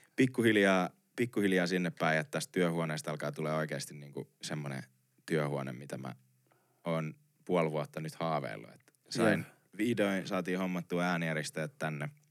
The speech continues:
Speaker 1: Ne nyt jonkin verran auttaa, kyllähän tää nyt vieläkin kaikuu
Speaker 2: Kyllä.
Speaker 1: jonkin verran, mutta pikkuhiljaa ja sit seuraavaksi valot paremmat ja kaikkea tämmöistä.
Speaker 2: Sellaiset ledivalot.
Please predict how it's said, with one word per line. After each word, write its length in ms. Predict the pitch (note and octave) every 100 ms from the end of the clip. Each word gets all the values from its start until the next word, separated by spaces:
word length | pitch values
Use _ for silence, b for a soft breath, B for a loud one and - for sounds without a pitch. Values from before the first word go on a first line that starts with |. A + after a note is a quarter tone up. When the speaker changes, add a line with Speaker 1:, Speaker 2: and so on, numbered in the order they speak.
| _ _ _ _ _ - b b b b b b
Speaker 1:
Ne 60 | E2+
nyt 140 | E2 F#2+
jonkin 280 | G#2 G2
verran 260 | F#2+ F2+ F2+
auttaa, 380 | F2+ E2+ F2 E2+
kyllähän 240 | E2 D#2+
tää 140 | E2+ F#2
nyt 140 | F2+
vieläkin 280 | F2 E2 D#2+
kaikuu 340 | - D#2+ D2+
Speaker 2:
Kyllä. 120 | E2 D#2+
Speaker 1:
jonkin 200 | D2+ C#2+
verran, 260 | D2 C#2+
mutta 380 | D2 D2 - - -
pikkuhiljaa 680 | F2+ - D#2+ E2 D#2 D2 C2+
ja 60 |
sit 160 | C2+ - -
seuraavaksi 440 | D#2+ D2+ C#2 - _ _ D2
valot 420 | D#2 D2+ D2 - - _ _ _ _
paremmat 440 | D2+ D2 C2+ C2+ -
ja 80 | C#2+ - -
kaikkea 360 | D#2+ - C#2
tämmöistä. 200 | C#3+ D2
Speaker 2:
Sellaiset 260 | A2+ G#2+ A#2+
ledivalot. 720 | A#2 A2 G#2+ F2 F#2 F#2+ -